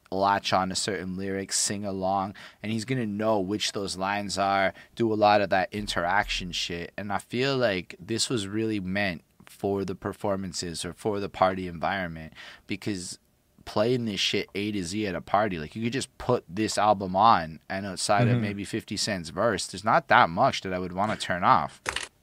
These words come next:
Speaker 1: It's true, though. Nobody wants that verse at a party. Doesn't sound that good. And I like how he keeps shouting out his friends. I like how there's a consistency on shit like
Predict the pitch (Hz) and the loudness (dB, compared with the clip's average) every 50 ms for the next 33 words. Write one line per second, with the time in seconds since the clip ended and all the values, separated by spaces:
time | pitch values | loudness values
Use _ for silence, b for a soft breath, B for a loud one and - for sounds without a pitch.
0 | _ _ _ _ _ _ _ _ _ _ _ _ _ _ _ _ - - - 110 | _ _ _ _ _ _ _ _ _ _ _ _ _ _ _ _ -14 -8 -6 -2
1 | - - - - - - 180 131 113 101 90 85 82 85 98 120 143 151 - 175 | 0 0 2 4 4 6 6 6 6 4 4 2 0 -4 -8 -8 -8 -4 -4 -2
2 | 156 127 113 - - 101 92 85 80 - 85 85 90 - - 85 80 - - - | 0 0 -2 0 2 0 0 0 -2 -6 -8 -8 -6 -6 -8 -8 -10 -12 -10 -8
3 | 80 80 85 98 113 120 B B B B B B B B B B B B - - | -6 -6 -4 -6 -8 -8 B B B B B B B B B B B B -14 -12
4 | 113 92 - - 82 82 85 87 82 87 87 85 82 - - 82 80 B B B | -12 -10 -8 -6 -6 -6 -6 -6 -8 -8 -6 0 0 0 0 0 -4 B B B
5 | B B B B B - 110 117 120 131 311 349 339 339 339 339 330 330 339 330 | B B B B B 2 4 6 8 8 8 10 10 10 10 10 8 8 8 8
6 | 320 320 320 311 127 120 123 127 123 117 110 98 - - - - 113 113 110 107 | 8 8 8 8 8 6 6 4 2 2 2 0 -2 -4 -4 0 2 4 4 4
7 | 107 104 104 104 104 - B B B B B B - 92 104 123 139 135 - - | 2 -2 -4 -6 -8 -10 B B B B B B 2 4 6 4 4 4 2 2
8 | 120 120 117 113 104 95 104 98 - - 107 95 - - 113 107 - - 120 113 | 2 2 2 0 -2 -2 -4 -6 -6 -6 -6 -4 -2 -2 -2 -2 -4 -4 -6 -6
9 | - - 120 117 107 101 92 - - 113 110 - - 95 92 | -4 -2 -2 -2 -2 0 0 0 0 0 0 0 -2 -4 -4